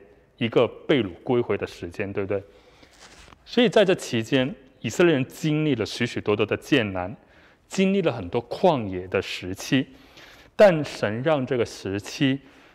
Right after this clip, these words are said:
停止在了一个奉献圣殿的画面之中。所以旷野的难点是在于什么？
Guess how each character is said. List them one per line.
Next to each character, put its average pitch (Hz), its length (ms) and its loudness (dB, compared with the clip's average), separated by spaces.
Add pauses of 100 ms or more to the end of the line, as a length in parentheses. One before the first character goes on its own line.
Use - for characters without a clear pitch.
(140)
停 131 340 0
止 98 240 -8 (180)
在 135 260 0
了 98 100 -4
一 95 120 -6
个 104 200 -2
奉 127 400 -4
献 101 400 -6
圣 120 320 -4
殿 104 180 -2
的 95 80 -6
画 110 280 -2
面 95 200 -8
之 98 140 -6
中。 101 180 -2 (1080)
所 - 140 2
以 180 280 2 (300)
旷 233 320 4
野 113 160 4
的 113 180 0
难 110 320 -2
点 92 260 -4
是 - 160 -6
在 110 200 0
于 101 200 -4
什 113 160 -12
么？ 98 160 -10